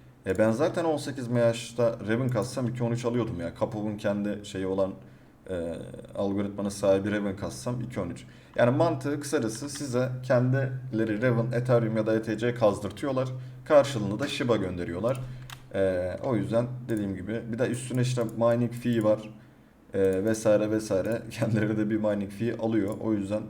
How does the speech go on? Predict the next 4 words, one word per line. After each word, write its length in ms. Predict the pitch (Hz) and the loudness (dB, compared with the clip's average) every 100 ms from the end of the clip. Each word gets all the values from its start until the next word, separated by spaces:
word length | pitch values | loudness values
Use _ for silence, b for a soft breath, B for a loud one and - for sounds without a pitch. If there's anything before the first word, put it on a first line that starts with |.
| - | 0
tavsiye 460 | 107 104 - 113 | 2 2 0 -2
etmiyorum. 420 | 117 123 120 120 - | -2 -2 -2 -2 -4
Kullanmanızı 720 | 123 120 120 113 104 98 113 113 - | -2 2 2 2 -2 -2 -4 -6 -4
önermiyorum. 680 | 107 117 120 117 117 120 | 2 4 4 2 0 -2